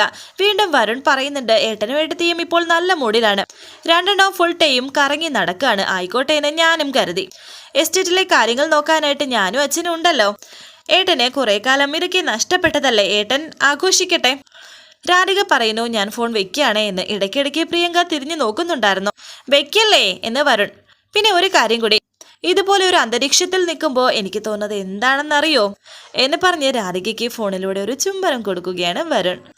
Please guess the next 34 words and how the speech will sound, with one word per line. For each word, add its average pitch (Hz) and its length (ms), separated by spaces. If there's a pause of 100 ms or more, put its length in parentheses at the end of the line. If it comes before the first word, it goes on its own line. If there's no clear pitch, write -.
(380)
"ഇനി 381 280
താൻ 370 220
വെച്ചോളൂ, 220 440
ബൈ" 208 280
എന്ന് 202 260
പറഞ്ഞിട്ട് 208 340
വരുൺ 269 360
ഫോൺ 190 240
വെച്ചു. 165 280 (1040)
എന്തായാലും 277 500
രാധികയോട് 277 580
സംസാരിക്കാനെങ്കിലും 277 1000
പറ്റിയതിൻ്റെ 214 480
ഒരു 190 120
സന്തോഷത്തിലാണ് 202 840
വരുൺ. 190 300 (320)
വരുൺ 370 160
ആകെ 370 220
സന്തോഷത്തോടെ 294 640
ഇങ്ങനെ 285 280
നിൽക്കുന്നുണ്ട്. 196 520 (540)
രാധിക 359 320 (380)
ഫോൺ 381 160
വെച്ചതിന് 349 340
ശേഷം 339 340
പ്രിയങ്കയുടെ 269 480
അരികിലേക്ക് 196 440
വന്നു. 180 260 (500)
എന്നിട്ട് 294 300
പിന്നെയും 254 440
ആ 294 40
കുട 262 240
പിടിച്ചു 240 320
കൊടുക്കുന്നു. 190 440